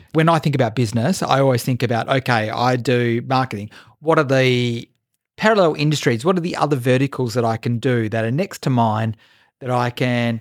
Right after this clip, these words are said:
are there stuff happening? "Hey, floor guy, I'm sending you so many people." Do you just say, "I'm sending you so many, please reciprocate"? Or are you saying, "Hey,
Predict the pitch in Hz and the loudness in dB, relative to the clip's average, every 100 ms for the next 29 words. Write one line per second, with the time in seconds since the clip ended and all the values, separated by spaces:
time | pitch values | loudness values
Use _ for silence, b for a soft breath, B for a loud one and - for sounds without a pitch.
0 | - 160 185 185 190 170 151 143 - - | -2 2 4 6 4 6 4 2 -4 -2
1 | - 135 - 156 143 139 135 139 156 139 | 0 0 0 -2 0 0 0 0 0 2
2 | 120 113 - _ _ - 160 139 131 113 | -2 -6 -12 _ _ -2 0 2 0 0
3 | 113 143 135 170 151 139 131 127 120 - | 0 0 0 2 2 2 2 2 0 0
4 | 135 127 120 131 123 117 120 120 117 b | 2 2 0 0 -2 0 2 2 -2 b
5 | b b b - 170 160 151 131 135 127 | b b b -2 2 2 2 0 2 4
6 | 123 117 - - 131 160 143 123 - 127 | 2 -2 -8 -14 -6 -2 0 0 0 0
7 | 123 131 190 - - 139 127 120 113 - | 2 2 0 -4 -2 2 4 2 0 -2
8 | 143 151 151 165 220 B B B B 151 | -4 -4 0 -2 -2 B B B B 4
9 | 143 131 135 156 139 131 - 127 123 131 | 4 4 2 2 2 0 0 0 0 2
10 | 190 131 104 | 0 0 -6